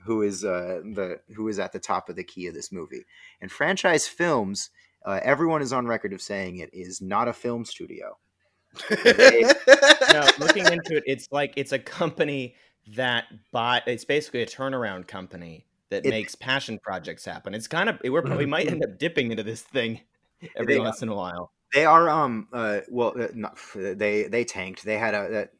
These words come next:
Speaker 1: uh, uh, it, it's a crazy story. I'll, uh,
Speaker 3: Because
Speaker 1: so
Speaker 3: of this, right?
Speaker 1: Uh, yeah,
Speaker 3: Because of,
Speaker 1: because of
Speaker 3: uh,
Speaker 1: this.
Speaker 3: committing fraud with the reported budget of this movie.
Speaker 1: Because, uh, the budget when it was at M G M was two hundred million,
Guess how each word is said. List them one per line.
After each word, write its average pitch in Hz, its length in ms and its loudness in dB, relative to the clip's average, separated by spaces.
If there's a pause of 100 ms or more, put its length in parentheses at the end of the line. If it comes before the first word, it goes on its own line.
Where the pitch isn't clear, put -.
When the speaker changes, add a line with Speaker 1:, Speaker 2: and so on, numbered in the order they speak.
Speaker 1:
uh, 110 60 -8
uh, - 20 -6 (360)
it, 107 160 -8 (300)
it's 135 280 0
a 139 40 -4
crazy - 300 -10
story. - 360 -10
I'll, 95 180 -10
uh, 95 240 -6 (220)
Speaker 3:
Because 139 400 0
Speaker 1:
so - 60 2
Speaker 3:
of 95 260 -10
this, - 380 -4
right? 107 220 -4 (260)
Speaker 1:
Uh, - 40 -6
yeah, 151 200 6
Speaker 3:
Because 120 140 -2
of, 120 120 -2
Speaker 1:
because 98 40 -2
of 110 60 -4
Speaker 3:
uh, 98 260 -2 (120)
Speaker 1:
this. - 340 -12 (200)
Speaker 3:
committing 123 320 -2
fraud 117 600 2
with 104 260 -8
the 110 120 -6
reported 101 500 -6
budget 98 320 -6
of 82 100 -18
this 85 200 -14
movie. 87 360 -16 (320)
Speaker 1:
Because, 131 500 2
uh, 107 420 0 (240)
the 120 200 -2
budget 165 520 2
when 123 120 -2
it 120 40 -2
was 113 160 -2
at 107 80 0
M 107 180 -4
G 95 180 -6
M 87 260 -10 (240)
was 95 180 -10
two 113 200 -6
hundred 95 280 -10
million, 76 320 -18